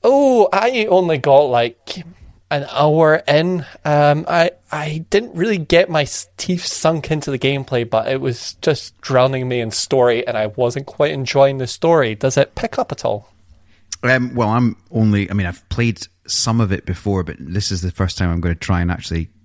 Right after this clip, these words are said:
Speaker 2: commit to getting through it, and I'm about, um, a couple of hours in. And yes, I mean, I, I, s-, we are, uh, more excited. It's, it's starting to pick up, but I've heard certainly from our Patreons and people that have told me about the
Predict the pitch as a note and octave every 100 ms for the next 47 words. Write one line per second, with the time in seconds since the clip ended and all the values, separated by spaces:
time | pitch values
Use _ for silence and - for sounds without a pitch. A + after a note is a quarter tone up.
0 | - - - _ - - - - - -
1 | G2 G2 F#2 F2 G#2+ F#2+ - F#2+ G2 F#2+
2 | G#2+ G#2+ G2+ - F#2+ F#2 F2+ F2 F2 E2+
3 | E2+ - - - - A2+ A#2 G2+ F#2+ F#2
4 | F#2 F2+ G2+ G#2 A#2 F#3 B2+ - B2+ D3
5 | C#3+ C#3 - - - - A#2+ C#3+ D#3 D3
6 | - A2 A2 A#2+ F#2 B2 G#2 G2+ - -
7 | A2+ C#3+ C#3+ G#2+ - A2 A#2 - E2+ G#2+
8 | - - C#3 B2 - A2+ G2+ G2 G2+ F#2+
9 | F#2 F#2+ G2 - F#2 F2+ F2+ A2 F#2 F#2
10 | F2 F2+ E2+ - _ - F#2+ F#2+ F2 F2
11 | F2 E2+ _ F2+ E2+ E2+